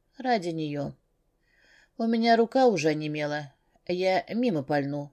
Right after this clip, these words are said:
а мимо мне не надо. Давай, блядь, жми на курок. Если сдохнешь, я не при делах.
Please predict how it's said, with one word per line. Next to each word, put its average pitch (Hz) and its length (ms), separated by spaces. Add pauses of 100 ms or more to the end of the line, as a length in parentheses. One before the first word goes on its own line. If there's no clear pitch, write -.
(100)
а - 180
мимо 190 300
мне 202 160
не 196 120
надо. 143 400 (300)
Давай, 175 320
блядь, 147 400
жми 185 260
на 165 120
курок. 180 400 (920)
Если 220 380
сдохнешь, 240 560
я 196 160
не 247 100
при 220 160
делах. 147 540